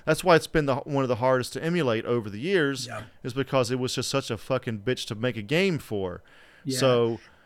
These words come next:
Speaker 1: the
Speaker 2: And it,
Speaker 1: PlayStation
Speaker 2: it
Speaker 1: comes out, and apparently P S one was an absolute fucking dream.
Speaker 2: Yes.
Speaker 1: And,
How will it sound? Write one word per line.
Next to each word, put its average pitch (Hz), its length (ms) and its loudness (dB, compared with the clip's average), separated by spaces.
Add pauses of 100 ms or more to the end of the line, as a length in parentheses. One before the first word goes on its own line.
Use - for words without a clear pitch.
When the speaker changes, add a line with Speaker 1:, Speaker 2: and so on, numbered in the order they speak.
(140)
Speaker 1:
the 131 120 -2
Speaker 2:
And - 80 -4
it, - 40 4
Speaker 1:
PlayStation 202 360 8
Speaker 2:
it 139 100 0
Speaker 1:
comes 143 260 2
out, 135 160 8
and 135 80 -4
apparently 151 640 2 (240)
P 165 160 2
S - 180 0
one 175 300 2
was 120 180 0
an 120 120 -8
absolute 120 580 -4
fucking 101 480 -4
dream. 95 560 -4 (520)
Speaker 2:
Yes. 117 480 4
Speaker 1:
And, 107 120 -8